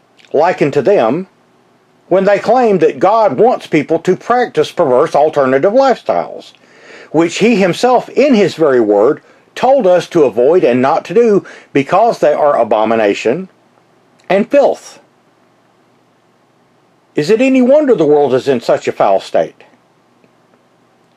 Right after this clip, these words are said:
Our politicians are supposed to be leaders and knowledgeable men and women of understanding.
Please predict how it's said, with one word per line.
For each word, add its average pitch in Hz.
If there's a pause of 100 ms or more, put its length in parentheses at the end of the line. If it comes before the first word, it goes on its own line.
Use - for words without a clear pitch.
(1300)
Our -
politicians 233 (1000)
are 180
supposed 233
to 170
be 127 (680)
leaders 170 (420)
and 165
knowledgeable 202
men 202
and 190
women 185
of 135
understanding. 160